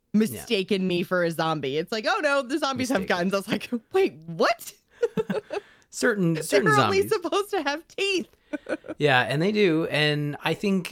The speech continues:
Speaker 1: uh, when you're, when you're progressing through the game, uh, I, I played, so after we, we played co-op, and then I also checked out,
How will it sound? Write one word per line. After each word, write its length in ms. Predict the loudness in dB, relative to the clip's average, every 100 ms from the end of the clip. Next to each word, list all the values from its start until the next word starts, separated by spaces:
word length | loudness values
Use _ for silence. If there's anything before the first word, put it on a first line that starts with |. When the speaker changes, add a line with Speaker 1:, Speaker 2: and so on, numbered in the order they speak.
| -4
Speaker 1:
uh, 440 | -2 -2 -2 -4
when 260 | -4 -2 -2
you're, 380 | 2 4 4 2
when 120 | -2
you're 140 | -4
progressing 480 | -4 -4 -4 -4 -6
through 160 | -6 -4
the 80 | -2
game, 540 | 0 0 -2 -4 -6
uh, 60 | -6
I, 560 | -6 -6 -6 -4 -2 0
I 400 | 2 4 2 -2
played, 400 | 0 4 4 4
so 100 | -2
after 400 | -4 -4 -4 -4
we, 220 | -6 -10
we 260 | -8 -4 -2
played 220 | 0 -2
co-op, 400 | -2 -4 -6 -10 _ -20 -20 -6
and 120 | 0
then 80 | 4
I 140 | 4 4
also 340 | 2 0 -2
checked 360 | -2 -4 -2 -2
out, 500 | -2 -2 -6 -12